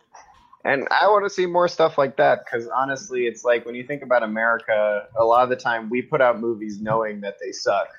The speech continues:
but we know that people are gonna watch them, and it's about the fact that they're gonna watch them, and we're gonna make money off them regardless of whether or not they're good.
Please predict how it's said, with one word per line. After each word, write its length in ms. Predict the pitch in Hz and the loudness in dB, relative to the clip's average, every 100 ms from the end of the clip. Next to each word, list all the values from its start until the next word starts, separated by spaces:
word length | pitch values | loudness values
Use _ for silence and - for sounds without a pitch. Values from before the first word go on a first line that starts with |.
| - _ - | -20 _ -12
but 260 | 113 113 110 | -2 -2 -2
we 100 | 113 | 0
know 200 | 117 113 | 2 2
that 160 | 107 | 0
people 260 | 123 113 107 | -2 -2 0
are 60 | 107 | 0
gonna 220 | 107 101 | 0 -2
watch 400 | 98 107 110 - | 2 2 0 -4
them, 420 | 143 143 147 147 - | -2 -2 -4 -10 -8
and 120 | 107 | -6
it's 120 | 107 | -4
about 240 | 110 104 101 | 0 0 0
the 80 | |
fact 300 | 107 110 110 | 0 0 0
that 120 | 113 107 | -4 -6
they're 100 | 107 | -6
gonna 200 | 107 104 | -4 0
watch 360 | 101 101 - | 0 0 -4
them, 220 | 110 107 | -8 -8
and 120 | 107 101 | -8 -8
we're 100 | 98 | -10
gonna 160 | 101 | -10
make 240 | 101 98 107 | -10 -10 -8
money 320 | 104 107 104 | -6 -4 -2
off 180 | 104 104 | -2 -4
them 160 | 101 | -12
regardless 520 | 98 95 101 113 127 | -8 0 0 2 0
of 80 | 143 | 2
whether 200 | 151 151 | 4 4
or 60 | 151 | 4
not 180 | 156 147 | 2 2
they're 120 | 156 | 2
good. 380 | 143 156 151 | 6 6 6